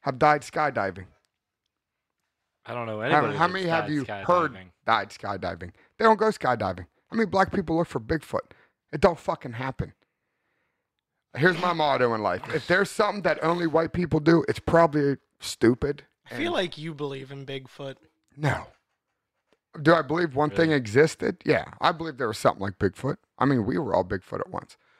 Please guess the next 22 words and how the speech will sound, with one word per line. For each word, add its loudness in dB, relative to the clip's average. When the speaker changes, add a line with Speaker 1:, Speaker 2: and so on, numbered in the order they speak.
Speaker 1:
Do 6
I 4
think -6
there's 6
a 10
Bigfoot 2
out 2
there 2
in 0
the 0
wilderness? 0
No. 0
For 4
one, 6
people -4
look 6
at 6
it 6
as 4
there's 2
one -2
dude 2